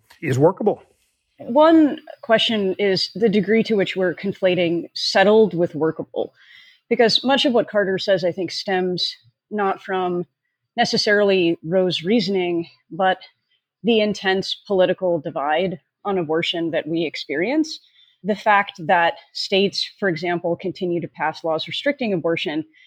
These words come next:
Speaker 2: I think it, <laughs> it beggars belief to attribute that entirely to the reasoning or l-, quality of the reasoning in Roe. I think that something similar goes for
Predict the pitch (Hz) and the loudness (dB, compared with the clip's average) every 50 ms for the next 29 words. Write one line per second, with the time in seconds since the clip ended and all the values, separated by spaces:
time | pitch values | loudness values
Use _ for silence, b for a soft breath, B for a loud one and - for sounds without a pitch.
0 | b b b b b b _ - 214 208 240 220 196 - - - _ _ _ _ | b b b b b b _ -4 0 2 2 0 0 -2 -6 -16 _ _ _ _
1 | _ - - 220 160 - - - - 311 277 226 196 240 233 208 233 226 196 - | _ 0 0 0 2 2 0 2 4 4 2 4 4 4 4 4 4 2 2 0
2 | - 202 185 190 190 - - 202 185 - - 220 208 190 196 180 - 175 151 - | -2 0 0 0 0 0 0 -2 -2 0 2 2 2 4 2 2 2 0 0 0
3 | 175 180 - 180 175 170 180 180 165 165 156 - - 156 190 143 143 160 170 170 | -2 -4 -2 0 2 2 2 2 2 0 -2 -2 -4 -6 -6 -4 -4 -2 -2 -2
4 | - 190 180 156 156 156 - 156 165 165 151 139 151 - - _ _ - 180 175 | -2 -4 -4 -4 -6 -8 -8 -6 -4 -4 -2 -2 -4 -6 -6 _ _ 0 2 4
5 | 175 175 170 165 160 156 143 135 147 143 156 147 151 160 156 - 175 165 151 147 | 4 4 2 0 -2 -2 -4 -4 -6 -6 -8 -6 -6 -6 -6 -6 -6 -8 -8 -8
6 | 139 160 156 175 240 254 - - - - _ b b b b b b b b b | -10 -8 -6 -2 0 0 0 0 -4 -8 _ b b b b b b b b b
7 | - 202 226 233 196 - - 170 185 226 - - - 247 220 - 233 208 185 - | -2 0 0 0 -2 -2 -6 0 0 0 0 0 -2 -2 -2 0 0 -2 -2 -2
8 | - - 220 214 214 196 185 180 175 143 185 175 175 165 - - - 175 170 165 | -2 -2 0 0 2 2 2 2 2 2 2 2 2 2 -2 -4 -2 -4 -2 -2
9 | 160 160 160 | -2 -4 -6